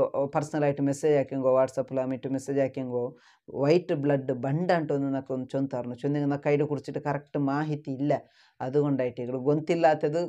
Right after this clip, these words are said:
ഗൊന്തിന്നങ്ങൾട്ട് കേട്ടിട്ട് പഠിക്കണുണ്ടല്ലേ. അപ്പം ഇൻഷാ അല്ലാ നിങ്ങൾ ഗൊന്തിന് കമൻറ്റിൽ ചൊന്നെങ്കും മയ്യാവോളൂ. നിങ്ങളെ ഇഷ്ടം പോലെ ആക്കിയും കഴിച്ച് ഞാൻ നിർബന്ധിക്കലല്ല, ചൊല്ലുക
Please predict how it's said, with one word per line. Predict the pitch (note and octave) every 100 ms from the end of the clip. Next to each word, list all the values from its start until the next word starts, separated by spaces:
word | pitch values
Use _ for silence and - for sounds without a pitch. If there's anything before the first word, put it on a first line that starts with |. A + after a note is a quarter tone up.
| C#3+
ഗൊന്തിന്നങ്ങൾട്ട് | D#3+ D#3+ F3 F3 E3+ E3 D3 D3+
കേട്ടിട്ട് | D3 D3 D3 C#3+
പഠിക്കണുണ്ടല്ലേ. | D3 C#3+ C#3+ B2+ A#2+ A#2+ B2 B2+ - _ - -
അപ്പം | F3 F3
ഇൻഷാ | D3 C3+
അല്ലാ | C3 C3 C3+
നിങ്ങൾ | D3 C#3
ഗൊന്തിന് | D3+ D#3+ F#3 F#3 F#3+
കമൻറ്റിൽ | E3+ F3 F3 E3 D#3
ചൊന്നെങ്കും | D3+ D3 C#3+ C#3+
മയ്യാവോളൂ. | C3+ B2+ B2 B2 D#3+ _ _ _
നിങ്ങളെ | C#3+ E3+ A3+ G3+
ഇഷ്ടം | - D#3+
പോലെ | C#3 C3 B2
ആക്കിയും | A#2+ B2
കഴിച്ച് | B2 B2 B2
ഞാൻ | C3 B2+ B2+
നിർബന്ധിക്കലല്ല, | B2 D3 C#3 C3+ A#2+ A#2 A#2+ - _ _ _ _
ചൊല്ലുക | E3+ F#3 G#3